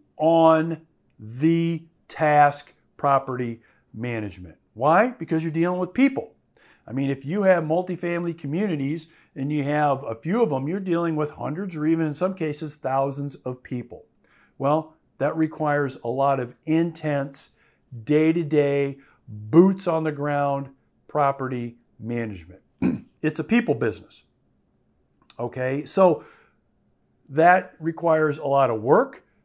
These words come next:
that requires a lot of staff, and that also requires a lot of knowledge, knowing what you're talking about when you're having those continual communications with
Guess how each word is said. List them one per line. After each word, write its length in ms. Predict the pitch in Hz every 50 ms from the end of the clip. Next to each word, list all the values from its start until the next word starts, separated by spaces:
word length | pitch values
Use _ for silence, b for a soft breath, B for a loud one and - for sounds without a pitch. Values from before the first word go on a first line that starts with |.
| _ _
that 220 | - 165 - - 156
requires 580 | 147 139 135 - - 165 151 147 135 127 117
a 60 | 131
lot 260 | 120 120 117 110 107 98
of 80 | 95
staff, 640 | - - - - - 180 185 196 196 196 196 196 - b b b b b -
and 120 | 131 143 160
that 120 | 160 165
also 300 | 220 262 302 285 - 233
requires 640 | 180 170 165 165 165 - 170 156 151 156 160 151 165
a 40 |
lot 260 | 160 151 135 135 139 151
of 120 | 165 160 b b b b b
knowledge, 640 | 131 131 156 196 240 277 277 240 156 123 113 104 113
knowing 420 | 135 147 147 156 165 165 156 135
what 240 | 127 139 151 147 -
you're 120 | 156 170 -
talking 480 | - 208 240 254 262 262 - 208 180
about 420 | 156 147 147 143 143 143 143 B B B B B B
when 160 | 151 147 151
you're 140 | 165 165 151
having 340 | 139 160 160 165 165 170 165
those 220 | 156 156 151 147
continual 1080 | - - 165 143 135 131 - - - 180 190 196 202 202 202 202 196 196 196 196 196 196 b b b b b
communications 1160 | - - 143 143 151 165 180 196 220 214 220 - 180 170 170 165 - - 170 170 170 165 - _ _ _ _ -
with 320 | 151 151 160 165 156 -